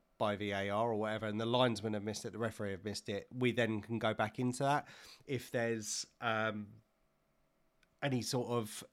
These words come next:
impedance on the goalkeeper or people being brought down in the box with shirt grabbing and stuff like that, again, which the referee has seen it, do we then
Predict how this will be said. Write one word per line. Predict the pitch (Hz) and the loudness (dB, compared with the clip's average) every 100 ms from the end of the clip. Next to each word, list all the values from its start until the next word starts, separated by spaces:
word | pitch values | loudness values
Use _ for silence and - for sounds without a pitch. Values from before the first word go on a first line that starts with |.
| - | 2
impedance | 139 117 147 123 123 127 | 2 4 4 4 0 -2
on | 131 117 | 0 0
the | 113 | 0
goalkeeper | 131 127 123 123 117 123 | 4 4 4 0 0 2
or | 110 98 | 2 2
people | - 127 117 | 2 0 0
being | 107 120 107 | 2 2 4
brought | 120 110 | 2 2
down | - 117 113 | 2 2 2
in | |
the | 110 | -2
box | 107 120 101 - - - - - - | 2 2 4 2 0 0 -6 -6 0
with | 127 110 - 117 | 0 0 -4 -4
shirt | - 147 123 | 4 6 6
grabbing | - 127 123 120 113 | 4 4 6 6 4
and | 113 | 2
stuff | 110 131 113 | 2 0 2
like | 117 110 | 2 2
that, | 117 - | 2 0
again, | 117 110 127 113 | -2 2 4 4
which | 113 104 | 2 0
the | 127 | 0
referee | 117 110 123 110 | 2 2 0 0
has | 107 | 0
seen | - 117 | 0 0
it, | 110 | 0
do | 117 | 0
we | 113 113 | 0 2
then | 120 117 117 | 4 4 4